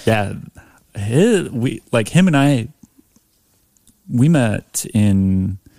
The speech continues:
twenty sixteen. I was in Phoenix for a wedding that I was filming,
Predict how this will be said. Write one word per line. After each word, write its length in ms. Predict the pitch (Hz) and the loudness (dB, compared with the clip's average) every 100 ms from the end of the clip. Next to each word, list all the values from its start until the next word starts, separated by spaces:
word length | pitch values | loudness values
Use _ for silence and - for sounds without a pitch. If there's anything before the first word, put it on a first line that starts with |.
| _ _ _ - | _ _ _ -18
twenty 260 | - 127 113 | -2 2 2
sixteen. 760 | 98 - 113 - 104 87 85 82 | 2 -2 -4 -4 0 0 0 -2
I 80 | |
was 140 | 95 92 | -2 0
in 120 | 92 | -2
Phoenix 600 | - 104 95 92 - - | 0 0 2 2 -2 -6
for 420 | - - 98 92 | -6 -6 -2 0
a 80 | 87 | -2
wedding 480 | 82 95 92 85 85 | 0 0 0 0 -2
that 100 | 87 | -2
I 60 | 87 | -2
was 180 | 85 - | -4 -6
filming, 580 | - 101 90 85 85 | -4 -2 0 0 -2